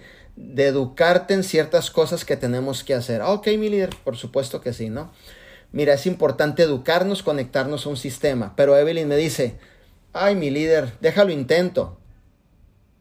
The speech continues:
Nivel más bajo de compromiso, ¿verdad? No estoy diciendo que está sucediendo, es un, es, es solamente un simulacro, ¿ok?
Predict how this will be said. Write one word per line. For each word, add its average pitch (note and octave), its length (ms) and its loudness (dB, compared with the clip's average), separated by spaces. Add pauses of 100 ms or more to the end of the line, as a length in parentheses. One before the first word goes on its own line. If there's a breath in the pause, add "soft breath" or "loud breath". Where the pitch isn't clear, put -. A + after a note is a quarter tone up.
(380)
Nivel B2+ 380 4
más D3 260 -2
bajo D3 360 0
de C3 120 0
compromiso, G#2+ 640 -8 (100)
¿verdad? B2+ 300 -4
No E3 140 -2
estoy F#3 180 6
diciendo G#3+ 300 2
que E3 100 0
está D3+ 240 0
sucediendo, D3+ 720 0 (220 loud breath)
es C#3 200 -4
un, F3+ 180 2
es, D3 220 -2
es - 80 -6
solamente F3+ 500 -2
un F#3+ 140 2
simulacro, D3 760 2
¿ok? C3+ 100 -4